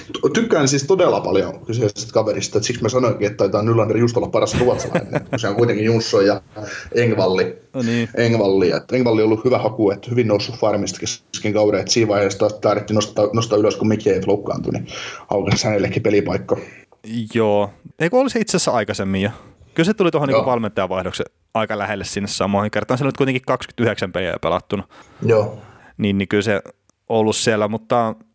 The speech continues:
Speaker 2: siis Nylanderista nyt viisikymmentäyksi peliä, neljäkymmentäkuusi pistettä,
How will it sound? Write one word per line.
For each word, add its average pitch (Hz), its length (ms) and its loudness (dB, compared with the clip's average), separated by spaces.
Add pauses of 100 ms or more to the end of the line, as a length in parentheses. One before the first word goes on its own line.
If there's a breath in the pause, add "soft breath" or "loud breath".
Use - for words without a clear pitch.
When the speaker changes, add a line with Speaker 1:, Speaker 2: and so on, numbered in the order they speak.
(300)
Speaker 2:
siis 139 180 2
Nylanderista 165 460 0
nyt 127 140 0 (560 loud breath)
viisikymmentäyksi 135 500 0
peliä, 107 240 0
neljäkymmentäkuusi 101 560 -2
pistettä, 95 460 -4